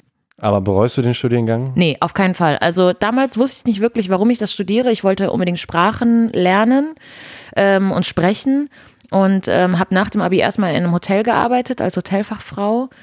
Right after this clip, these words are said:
Speaker 2: und war dann aber nicht glücklich mit der Entscheidung und hab dann angefangen zu studieren. Also studieren war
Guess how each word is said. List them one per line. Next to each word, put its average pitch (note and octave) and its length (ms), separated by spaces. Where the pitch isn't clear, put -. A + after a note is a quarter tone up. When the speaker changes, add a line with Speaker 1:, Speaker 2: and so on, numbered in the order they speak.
Speaker 2:
und E3 340
war E3+ 180
dann E3+ 160
aber D#3+ 240
nicht E3 340
glücklich G3 460
mit F#3+ 120
der F3 120
Entscheidung F3 720
und D#3+ 260
hab E3 120
dann D#3+ 160
angefangen D#3 340
zu D#3 100
studieren. C#3+ 420
Also C#3+ 220
studieren D#3+ 420
war D3+ 340